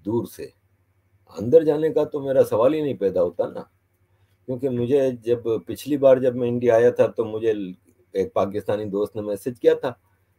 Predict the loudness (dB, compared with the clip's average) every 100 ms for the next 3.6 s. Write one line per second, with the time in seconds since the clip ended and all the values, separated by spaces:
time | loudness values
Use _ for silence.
0 | _ -4 -2 -2 0 0 0 0 0 -2
1 | 4 8 8 6 -2 4 4 6 2 2
2 | 4 4 2 -6 -8 -8 -6 -6 -8 -8
3 | -8 -6 -6 -2 -2